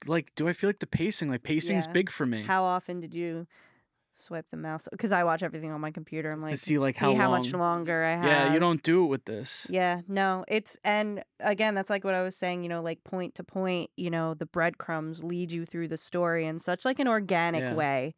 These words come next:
Speaker 1: He's a good writer.
Speaker 2: And, you know, like, again, the dialogue, oh, I can, I'll go down, I'll go down the rabbit hole
Speaker 1: And it was,
Speaker 2: again.
Speaker 1: it's just,
Speaker 2: But
Speaker 1: it's
Speaker 2: yeah,
Speaker 1: also
Speaker 2: like, it's just
Speaker 1: really
Speaker 2: very
Speaker 1: cool too, just to
Speaker 2: masterfully
Speaker 1: see, like,
Speaker 2: written.
Speaker 1: the early stages of two solid writer, director, filmmakers'
Speaker 2: Yeah.
Speaker 1: careers, and, like, to see, like, where they came and,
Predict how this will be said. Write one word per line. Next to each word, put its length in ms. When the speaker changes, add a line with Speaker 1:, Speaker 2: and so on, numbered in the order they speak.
Speaker 1:
He's 200
a 60
good 160
writer. 280
Speaker 2:
And, 440
you 180
know, 160
like, 360
again, 340
the 80
dialogue, 680
oh, 160
I 60
can, 260
I'll 100
go 120
down, 280
I'll 120
go 160
down 260
the 80
rabbit 320
hole 160
Speaker 1:
And 80
it 60
was, 180
Speaker 2:
again. 160
Speaker 1:
it's 120
just, 160
Speaker 2:
But 100
Speaker 1:
it's 100
Speaker 2:
yeah, 140
Speaker 1:
also 220
Speaker 2:
like, 40
it's 80
just 0
Speaker 1:
really 200
Speaker 2:
very 140
Speaker 1:
cool 160
too, 260
just 280
to 0
Speaker 2:
masterfully 160
Speaker 1:
see, 160
like, 200
Speaker 2:
written. 120
Speaker 1:
the 120
early 480
stages 680
of 280
two 420
solid 540
writer, 340
director, 420
filmmakers' 640
Speaker 2:
Yeah. 220
Speaker 1:
careers, 240
and, 100
like, 180
to 100
see, 180
like, 160
where 160
they 140
came 420
and, 200